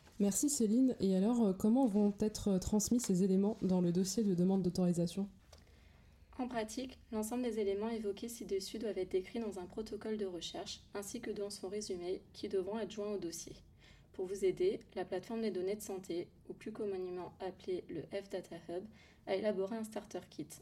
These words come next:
Speaker 2: en concertation avec la cnam et le Comité éthique et scientifique pour les recherches, les études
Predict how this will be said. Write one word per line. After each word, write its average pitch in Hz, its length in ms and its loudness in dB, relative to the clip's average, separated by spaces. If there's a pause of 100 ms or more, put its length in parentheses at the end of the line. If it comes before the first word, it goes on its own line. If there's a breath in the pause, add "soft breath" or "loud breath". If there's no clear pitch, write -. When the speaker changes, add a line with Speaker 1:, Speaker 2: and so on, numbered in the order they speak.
(140)
Speaker 2:
en 185 80 -8
concertation 202 640 -6
avec 190 160 -6
la 156 120 -4
cnam 170 400 -8 (180)
et 180 60 0
le 170 140 -4
Comité 202 440 -4
éthique 196 300 -6
et 180 60 -4
scientifique 180 640 -10
pour - 120 -10
les 156 120 -6
recherches, 160 560 -10 (480 loud breath)
les 196 180 0
études 185 400 -4